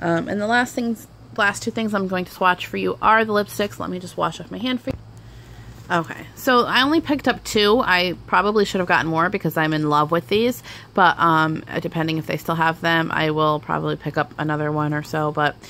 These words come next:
they are very bold colors, very metallic, obviously, hence the name,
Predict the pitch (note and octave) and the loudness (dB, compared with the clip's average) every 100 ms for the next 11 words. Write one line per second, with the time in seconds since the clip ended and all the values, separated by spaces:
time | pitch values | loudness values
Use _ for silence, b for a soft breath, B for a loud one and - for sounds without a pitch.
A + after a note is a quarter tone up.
0 | B B B - G3+ G3 F#3+ F#3 F#3+ F3+ | B B B -2 4 4 4 4 2 2
1 | E3 D#3+ - E3 E3 E3 E3 E3+ E3 E3 | 2 2 2 2 4 2 2 0 0 0
2 | E3 - D#3+ E3 D#3+ D#3+ D#3+ - - D#3+ | 0 -2 -4 0 0 0 -4 -12 0 2
3 | E3 - E3 D#3 D#3 F3+ G3+ G#3 | 2 -2 -2 -2 -2 -4 0 0